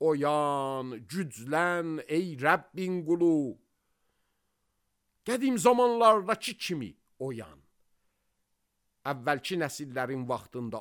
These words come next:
olduğu kimi. Sən Rəhəbi parça-parça etmədin məgər? Su əjdahasını tikə-tikə etmədin məgər? Dəhənzi,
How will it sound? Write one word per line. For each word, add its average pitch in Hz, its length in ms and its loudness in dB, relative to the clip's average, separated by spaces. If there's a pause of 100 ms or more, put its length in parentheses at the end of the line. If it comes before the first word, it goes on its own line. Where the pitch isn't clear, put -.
olduğu 117 480 -8
kimi. 135 320 -10 (2250)
Sən 285 440 0
Rəhəbi 170 520 -2 (360)
parça-parça 247 1200 0
etmədin 220 720 -2 (140)
məgər? 175 420 -4 (800)
Su 208 200 -2
əjdahasını 190 960 2 (320)
tikə-tikə 226 720 -2 (100)
etmədin 233 720 0
məgər? 185 440 -8 (960)
Dəhənzi, 160 920 0